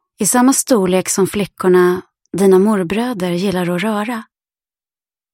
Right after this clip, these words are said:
Peka där hans händer var. Du pekar på platsen mellan dess ben, platsen som hans fingrar fick ur dig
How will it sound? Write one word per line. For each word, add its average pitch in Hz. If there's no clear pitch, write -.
Peka 339
där 254
hans 180
händer 202
var. 165
Du 214
pekar 247
på 233
platsen 180
mellan 214
dess 185
ben, 190
platsen 202
som 190
hans 180
fingrar 202
fick -
ur 220
dig 170